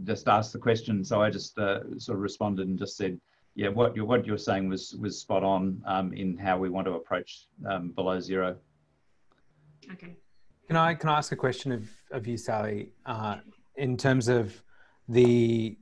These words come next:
Speaker 3: so figuring out that there are these projects in these spaces that could work really well and that there would be this interesting angle, I think is fantastic. How do we then operationalize that and make sure it's part of core business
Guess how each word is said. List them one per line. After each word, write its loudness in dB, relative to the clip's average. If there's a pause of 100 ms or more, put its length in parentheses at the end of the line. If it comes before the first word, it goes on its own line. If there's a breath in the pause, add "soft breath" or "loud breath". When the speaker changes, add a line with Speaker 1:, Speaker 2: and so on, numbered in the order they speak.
Speaker 3:
so 2 (680)
figuring 4
out 0
that -6
there 0
are 0
these -4
projects 0
in -4
these -4
spaces -4
that -8
could -10
work -2
really -4
well 2
and -4
that -12
there -4
would -6
be -8
this -10
interesting -8
angle, -4
I 0
think -10
is -12
fantastic. -2 (460 soft breath)
How 4
do 0
we 2
then 0
operationalize 0
that -2 (100)
and -6
make -6
sure -6
it's -10
part -4
of -12
core -8
business -8